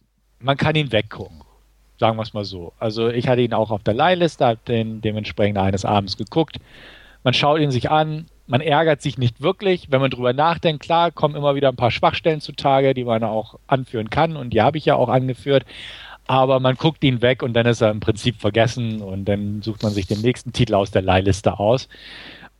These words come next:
Dementsprechend, wer solche Filme grundsätzlich mag, kann durchaus mal einen Blick riskieren, meiner Meinung nach. Ähm, aber es gibt halt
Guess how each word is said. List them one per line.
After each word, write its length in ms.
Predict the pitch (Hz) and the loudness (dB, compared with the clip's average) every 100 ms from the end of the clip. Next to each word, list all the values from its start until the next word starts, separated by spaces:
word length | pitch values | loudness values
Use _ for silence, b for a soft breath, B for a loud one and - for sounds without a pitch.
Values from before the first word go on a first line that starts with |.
| _ _ _ _ - | _ _ _ _ -2
Dementsprechend, 760 | 220 151 - 156 151 143 135 | 2 2 2 2 2 2 2
wer 180 | 139 143 | 2 4
solche 240 | 143 131 127 | 4 2 2
Filme 340 | - 127 127 | 0 0 -2
grundsätzlich 640 | 117 120 - 110 - 101 | -2 -2 0 0 0 -4
mag, 300 | 139 143 - - _ _ _ _ _ _ - | 0 0 0 -10 _ _ _ _ _ _ -14
kann 200 | - 131 | -2 -2
durchaus 380 | 120 131 139 117 | 0 0 0 0
mal 120 | 110 | 0
einen 100 | 104 | 0
Blick 200 | 104 113 | 0 0
riskieren, 400 | - - - 233 | -4 -4 -2 0
meiner 260 | 190 185 185 | 0 0 0
Meinung 340 | 165 160 160 | 0 -2 -2
nach. 280 | 147 143 135 B B B B B - | 0 0 0 B B B B B 0
Ähm, 420 | 120 117 120 123 - - | 2 2 0 -6 -8 -2
aber 220 | 143 143 | 2 2
es 140 | 131 | 2
gibt 280 | - 131 - | -2 -4 -2
halt 320 | 117 120 - | 2 2 0